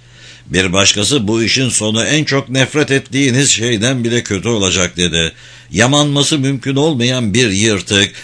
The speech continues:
asla onarılmayacak bir çatlak olacak bu." Bir diğeri, "İslam'ın değirmen taşının dengesi bozuldu." dedi. "Baksanıza nasıl eğik dönüyor."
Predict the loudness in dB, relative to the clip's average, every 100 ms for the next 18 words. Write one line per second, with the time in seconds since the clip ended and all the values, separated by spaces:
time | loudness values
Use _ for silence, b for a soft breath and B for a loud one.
0 | -2 0 0 0 0 0 0 2 2 2
1 | 0 2 2 0 0 0 2 0 -2 -4
2 | -2 -2 0 0 0 -2 -2 -4 -4 -6
3 | -12 -20 -20 -20 -20 -20 -20 -20 -20 -20
4 | B B B B B 2 2 2 -2 0
5 | -2 0 -2 0 2 2 2 2 2 2
6 | 2 2 0 0 0 0 0 0 0 0
7 | 0 0 0 0 0 -2 0 -2 0 0
8 | -2 0 0 0 0 0 0 0 0 2
9 | 2 0 -2 -2 0 0 0 -2